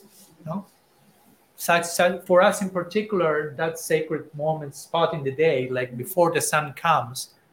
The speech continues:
for us is very, one, that's one of the main spots in the day for prayer and meditation,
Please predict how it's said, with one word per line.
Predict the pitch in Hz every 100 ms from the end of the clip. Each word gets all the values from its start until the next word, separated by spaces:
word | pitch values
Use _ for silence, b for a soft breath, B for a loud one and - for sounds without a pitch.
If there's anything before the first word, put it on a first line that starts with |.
| _ _ -
for | 160
us |
is | 180 180
very, | 139 156 160 - -
one, | 156 160 165
that's | 160 165
one | 160
of | 156 -
the |
main | 143 147 147 -
spots | - - 147 147
in | 139
the | 131
day | 127 135
for | 127 - 123 117 _ _ _ _
prayer | 147 139 131
and | 123
meditation, | 117 120 120 131 123 -